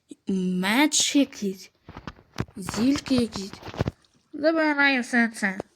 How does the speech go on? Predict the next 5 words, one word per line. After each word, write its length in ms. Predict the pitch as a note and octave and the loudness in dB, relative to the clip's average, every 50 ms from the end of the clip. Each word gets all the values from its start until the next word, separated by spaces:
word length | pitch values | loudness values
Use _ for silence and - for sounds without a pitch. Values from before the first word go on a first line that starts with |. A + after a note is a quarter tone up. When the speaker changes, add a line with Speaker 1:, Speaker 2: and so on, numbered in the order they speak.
| _ _ - - - - - - - - - - - - - | _ _ -2 0 0 -2 -4 -4 -8 -14 -16 -18 -20 -16 -12
Speaker 1:
Добре. 580 | G3 F#3 F3+ F#3 F#3 G3 G#3 G#3 A#3 A#3 A#3 A3+ - - - - - - - - - - | -12 -8 -6 -6 -4 -4 -4 -4 -2 -2 -2 -2 -4 -6 -8 -10 -10 -10 -10 -12 -12 -12
Так. 340 | - F3+ F3+ - - - - - - - - - - - - - - - - - - - - - - - - - - - - - - - - - - - | -12 -12 -14 -14 -14 -16 -16 -14 -14 -14 -14 -16 -20 -20 -20 -16 -16 -16 -14 -14 -14 -14 -14 -16 -18 -14 -10 -10 -10 -10 -10 -16 -10 -6 -4 -4 -4 -4
Ну, 320 | - A#3 G3+ G3+ G3+ F#3+ - | -6 -4 -6 -6 -6 -6 -8
окей. 480 | - F3 F3 - F3 F3+ G3 A#3 C4 - - - - | -10 -14 -14 -12 -8 -6 -6 -6 -6 -8 -12 -18 -14
А 180 | - G3+ G#3+ | -8 -8 -8